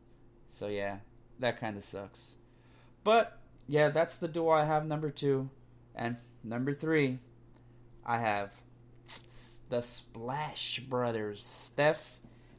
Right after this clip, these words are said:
and Klay. Uh, those guys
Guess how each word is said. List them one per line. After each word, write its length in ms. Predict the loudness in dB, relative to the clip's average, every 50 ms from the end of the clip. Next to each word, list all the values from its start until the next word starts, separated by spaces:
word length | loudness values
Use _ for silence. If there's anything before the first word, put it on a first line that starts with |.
| -20 -18 -10 -6
and 220 | -2 -2 -2 -2 -2
Klay. 460 | -2 0 2 2 2 2 0 -2 -6 -10 -18 -20 -20 -20 -20 -20 -20 -20 -20 -20 -10 -2
Uh, 380 | 0 2 4 4 4 2 0 -2 -8 -14 -20 -20 -20 -20 -20 -20 -20 -20 -20 -20 -20 -20 -18 -6
those 300 | 0 2 4 4 2 2
guys 400 | 2 2 2 2 2 0 -6 -14